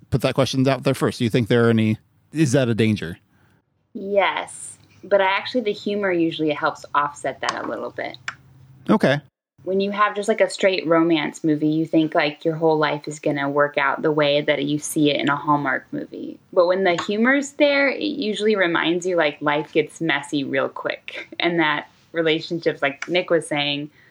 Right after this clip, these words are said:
Speaker 2: there's just a lot of ups and downs and unknowns that kinda make it real.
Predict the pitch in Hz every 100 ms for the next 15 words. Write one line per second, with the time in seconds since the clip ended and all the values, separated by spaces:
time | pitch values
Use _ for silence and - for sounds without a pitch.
0 | _ _ - 190 180 190 190 156 156 156
1 | 143 147 - - _ _ _ - 156 -
2 | - 165 147 147 143 151 190 143 151 143
3 | 143 135 151 147 _ _ _ - 131 -
4 | 143 - - - 82 - -